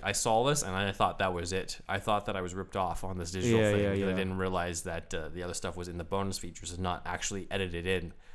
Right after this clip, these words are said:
Speaker 2: I
Speaker 1: to
Speaker 2: forget
Speaker 1: the
Speaker 2: the
Speaker 1: main
Speaker 2: actu-,
Speaker 1: thing.
Speaker 2: I forget the actual co-, quote too, but he, there's a, there was a couple lines in there that were, like, pretty, I thought pretty well written, like, pretty,
Speaker 1: Mm-hmm.
Speaker 2: like, kinda, you know, deep kinda stuff that you see every now and again in comic books.
Speaker 1: Yeah.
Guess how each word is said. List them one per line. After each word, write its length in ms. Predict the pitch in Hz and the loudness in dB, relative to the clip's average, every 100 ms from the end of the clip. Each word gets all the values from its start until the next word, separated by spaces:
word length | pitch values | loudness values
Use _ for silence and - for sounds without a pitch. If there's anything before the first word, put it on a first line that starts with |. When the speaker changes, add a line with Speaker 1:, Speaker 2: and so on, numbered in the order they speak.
| - | 2
Speaker 2:
I 80 | 147 | 6
Speaker 1:
to 60 | |
Speaker 2:
forget 200 | - 196 | 8 8
Speaker 1:
the 60 | 190 | 10
Speaker 2:
the 60 | 175 | 10
Speaker 1:
main 80 | 170 | 10
Speaker 2:
actu-, 120 | - 117 | 6 2
Speaker 1:
thing. 280 | 101 - - | 0 -2 -4
Speaker 2:
I 60 | 151 | 0
forget 240 | 185 196 | 4 6
the 120 | 175 | 10
actual 300 | 165 - 147 | 8 8 2
co-, 240 | - 156 117 | 4 2 2
quote 340 | - 139 123 | 4 4 6
too, 140 | - 120 | 2 2
but 100 | 127 | 2
he, 100 | 139 | 2
there's 220 | 156 131 | 0 0
a, 80 | - - | -4 -8
there 100 | - - 170 | -12 -4 0
was 100 | 135 | 0
a 60 | |
couple 460 | - - 196 135 110 | 0 2 4 4 4
lines 340 | 110 127 117 | 4 4 4
in 80 | 107 | 2
there 220 | 107 104 | 0 0
that 100 | 104 | -2
were, 80 | 104 | -2
like, 220 | 104 104 | -2 -4
pretty, 300 | - 147 131 98 - - - - - - - | -2 2 2 2 -4 -20 -20 -20 -18 -18 0
I 100 | 127 | 4
thought 320 | 139 139 110 - | 6 6 4 4
pretty 180 | 131 104 | 0 4
well 220 | 113 95 | 4 4
written, 420 | 92 113 101 95 | 2 2 2 -2
like, 180 | 95 - | -2 -2
pretty, 300 | 120 113 104 | 2 2 0
Speaker 1:
Mm-hmm. 760 | - - - - - - - 104 | -4 -16 -20 -20 -20 -20 -12 -10
Speaker 2:
like, 100 | - | -4
kinda, 280 | 131 113 95 90 - - - | 0 0 -2 -6 -16 -20 -10
you 120 | 143 117 | -4 -2
know, 160 | 104 | -2
deep 560 | 95 92 120 123 - - | -4 0 2 2 -4 -4
kinda 240 | 104 101 | -2 -2
stuff 340 | - 127 113 113 | 0 2 2 2
that 100 | 107 | -2
you 180 | 110 - | -2 -4
see 300 | - 117 113 | 2 4 4
every 120 | 107 | 4
now 140 | 110 | 2
and 100 | 107 | 2
again 220 | 107 110 107 | 2 0 0
in 60 | |
comic 320 | 104 107 104 | 0 -2 0
books. 340 | 104 101 - 117 | -2 -4 -6 -6
Speaker 1:
Yeah. 120 | 107 | -8